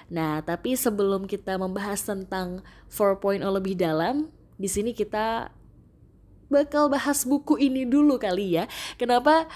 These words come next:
Putri merekomendasikan untuk, eh, beli buku ini yang ternyata masuk ke dalam salah satu,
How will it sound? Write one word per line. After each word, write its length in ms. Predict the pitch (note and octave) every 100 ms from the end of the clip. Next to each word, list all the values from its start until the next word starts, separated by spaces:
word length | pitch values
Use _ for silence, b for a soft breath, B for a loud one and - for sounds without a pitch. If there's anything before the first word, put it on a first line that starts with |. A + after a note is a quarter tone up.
| B B
Putri 320 | - A#3+ C#4+
merekomendasikan 880 | C#4+ A#3+ A#3 A3 A3 G#3+ G#3+ A3+ B3
untuk, 500 | G#3 G#3 G3+ B3 - -
eh, 340 | F3+ F3 E3 E3
beli 160 | F3+
buku 320 | F#3 F3+ F3 F3+
ini 340 | E3+ F3 G3
yang 220 | G3 F3+
ternyata 480 | F3 F3 F3 E3+ A#3+
masuk 420 | A3 G3 - G#3+
ke 40 | G3
dalam 320 | F3+ F3 F#3+
salah 240 | G3+ E3+
satu, 480 | F3 E3+ E3 G#3+ A3